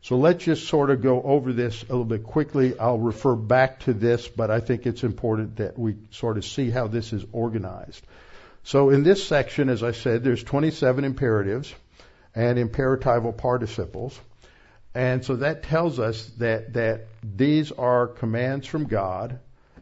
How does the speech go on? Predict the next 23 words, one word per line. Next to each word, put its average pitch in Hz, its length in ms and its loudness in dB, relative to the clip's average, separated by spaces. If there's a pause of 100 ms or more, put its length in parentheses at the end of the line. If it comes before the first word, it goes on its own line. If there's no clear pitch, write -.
(140)
and 123 220 0
it's 127 220 -2
not 151 200 -2
legalism. 123 680 0
Legalism 127 640 2
is, 117 280 0
if 120 200 -2
I 110 160 -2
obey 107 380 0
them, 131 340 2
then 113 260 2
God's 110 340 0
gonna 110 200 0
give 107 180 2
me 104 100 -2
brownie 117 340 0
points. 107 500 -8 (1200)
That's 139 320 -2
not 160 200 -2
what's 131 200 -2
going 131 260 -2
on 131 200 -2
here. 107 360 -6